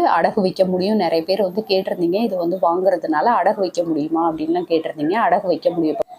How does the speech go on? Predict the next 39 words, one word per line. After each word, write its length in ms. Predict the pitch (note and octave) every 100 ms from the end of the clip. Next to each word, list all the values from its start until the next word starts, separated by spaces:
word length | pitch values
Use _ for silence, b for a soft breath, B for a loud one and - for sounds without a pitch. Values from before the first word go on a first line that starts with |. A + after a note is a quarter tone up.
| -
இப்ப 180 | A3+ F#3+
பேங்க்லயே 480 | G3 G#3+ A3 A3
வந்து 180 | A#3 G3+
புது 240 | A#3+ G#3+ A3+
ரூல்ஸ் 280 | A3 G3 F#3+
எல்லாம் 220 | F#3+ G3
கொண்டு 260 | G3+ F#3+ G#3+
வந்தாங்க 280 | F#3+ E3 D#3
இல்லையா, 280 | D#3 E3+ A#3
அதுல 240 | F#3+ G3+
வந்து 180 | F3+ F#3+
இதை 140 | A#3+ F#3+
பத்தின 400 | F3+ G3+ A3 D4
டீட்டெயில்லாம் 540 | B3 G#3 F#3 F3 G#3
கொடுத்துருக்காங்க. 600 | G3+ G3 - - E3+ F3 A#3+
இது 220 | D#4+ G#3 F#3
என்ன 240 | F3+ G#3
சொல்லியிருக்காங்க 580 | A#3+ G3+ F#3 F#3 E3+ E3
அப்படின்றத 440 | F#3 F3+ E3+ E3 D#3
பத்தின 360 | D#3 E3 G#3+
வீடியோ 300 | A3 F#3+ F#3+
வந்து 200 | E3 E3+
நான் 140 | A#3+ G3+
already 360 | E3 D#3+ F#3+ G3
வீடியோ 240 | F3 E3+
போட்டிருக்கேன். 580 | - F#3 G3 E3+ G3+ D4+ A4 B B -
தேவைப்படுறவங்க 520 | F#3+ G3 F3 E3+ A#3+
செக் 280 | A#3+ G3 -
பண்ணி 160 | G3+
பாருங்க. 320 | F#3 D#3 D3
அதுக்கடுத்து 560 | - E3 E3+ E3+ D4 E4
ஒரு 180 | G3 F3+
கிராம் 280 | D#3+ F#3 A#3
வெள்ளியோடைய 540 | G3 F3+ G3+ F#3 D#3+
ரேட்டு 320 | D#3 D#3+ D#3 D4
நூத்தி 280 | G3 F3 F3
இருபது 280 | E3+ D#3
ரூபாய். 200 | D#3 D#3+
அப்ப 220 | E3+ -